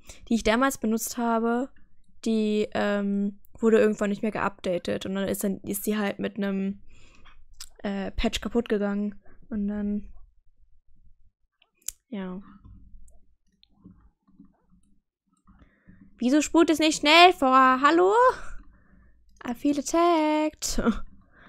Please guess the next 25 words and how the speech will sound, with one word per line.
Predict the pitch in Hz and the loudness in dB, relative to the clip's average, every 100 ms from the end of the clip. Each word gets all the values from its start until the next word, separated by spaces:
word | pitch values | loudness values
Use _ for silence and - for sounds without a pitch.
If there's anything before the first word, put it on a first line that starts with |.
| - - | -20 -10
Oh | 226 | -6
Mann, | 220 220 | -4 -4
oh. | 208 190 196 226 - - - - - - _ - - _ - _ - - _ _ - - _ | -6 -6 -4 -4 -4 -8 -12 -18 -20 -20 _ -20 -20 _ -20 _ -20 -20 _ _ -20 -20 _
Da | - | -10
verbringen | 247 240 277 285 | -4 2 4 4
wir | |
die | 269 | 4
ganzen | 269 285 277 277 285 | 2 2 -2 -4 -4
Part | - 294 302 285 | -4 -2 -2 0
hier | 285 277 | 2 2
am | |
Ende | 262 277 285 | 2 0 0
noch | 285 294 - - | -2 -4 -8 -6
nur | 269 302 | -2 0
damit, | 294 302 - | 0 -2 -4
dass | 294 | -6
sie | 294 | -4
halt | 302 285 | -4 -2
wieder | 294 302 | 0 2
pennt, | - 381 262 196 | 2 2 0 -2
weil | 214 233 | -2 -2
das | 254 | -2
so | 269 | -2
lange | 311 381 202 | -4 -4 -6
dauert. | 170 170 185 | -4 -4 -6